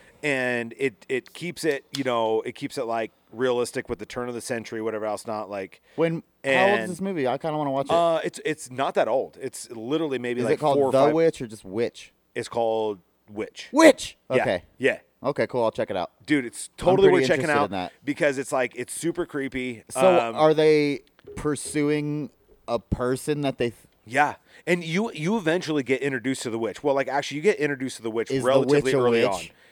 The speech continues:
Speaker 1: on. The witch is a full-blown witch. Yes.
Speaker 2: Is the witch
Speaker 1: Lives in the
Speaker 2: one
Speaker 1: fucking woods
Speaker 2: responsible for this
Speaker 1: in,
Speaker 2: thing,
Speaker 1: in a
Speaker 2: or
Speaker 1: hut,
Speaker 2: no?
Speaker 1: in, in a, well,
Speaker 2: She just happens to be around.
Speaker 1: Um,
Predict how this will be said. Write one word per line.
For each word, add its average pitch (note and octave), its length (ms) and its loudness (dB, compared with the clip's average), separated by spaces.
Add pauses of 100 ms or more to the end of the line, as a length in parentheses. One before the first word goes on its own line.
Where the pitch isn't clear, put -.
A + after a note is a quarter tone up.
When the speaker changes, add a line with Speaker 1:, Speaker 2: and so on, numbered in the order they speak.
(180)
Speaker 1:
on. C3+ 60 -12
The C3+ 80 0
witch D3 220 0
is B2+ 80 -4
a B2 60 -2
full-blown A2+ 420 -4
witch. - 320 -12 (180)
Yes. G#2 340 -8
Speaker 2:
Is A2 220 -6
the A#2 100 -4
witch A2+ 320 -2
Speaker 1:
Lives C#3+ 380 4
in D3 220 -2
the - 80 2
Speaker 2:
one B2+ 80 0
Speaker 1:
fucking B2+ 320 2
woods C3 220 6
Speaker 2:
responsible C3+ 260 0
for C#3 100 -4
this C#3 160 -2
Speaker 1:
in, D#3 140 4
Speaker 2:
thing, D#3 80 2
Speaker 1:
in D3+ 100 2
a B2 80 2
Speaker 2:
or A#2 40 0
Speaker 1:
hut, A#2 260 4
Speaker 2:
no? F2+ 140 -6 (180)
Speaker 1:
in, C#3 160 0
in C3 180 -2
a, B2+ 60 -2 (260)
well, C3 260 4
Speaker 2:
She C3+ 60 0
just B2+ 160 -6
happens A2+ 380 -4
to G#2+ 80 -8
be G2 200 -4
around. E2 440 -6 (200)
Speaker 1:
Um, D3+ 460 2